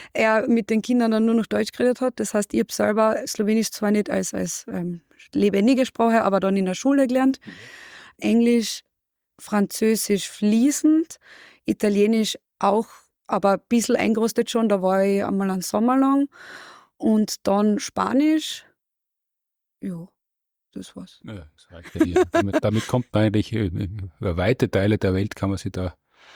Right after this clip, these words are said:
Speaker 2: durchschlagen und verständigen. Dann war die Diplomatenakademie zu Ende und so wie der Name ja sagt,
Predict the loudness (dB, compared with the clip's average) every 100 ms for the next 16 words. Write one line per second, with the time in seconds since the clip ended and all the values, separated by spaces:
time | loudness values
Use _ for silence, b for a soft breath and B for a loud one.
0 | b 0 0 2 0 0 2 0 0 -4
1 | 0 0 2 0 -2 B B B -2 2
2 | 2 0 -2 0 -2 0 -2 -2 -2 -4
3 | -4 -4 -4 -8 -4 -4 -2 -4 -4 -4
4 | -6 -6 -18 -12 -10 -6 -6 -6 -4 -4
5 | -2 -4 -6 -8 -10 -20 -20 -20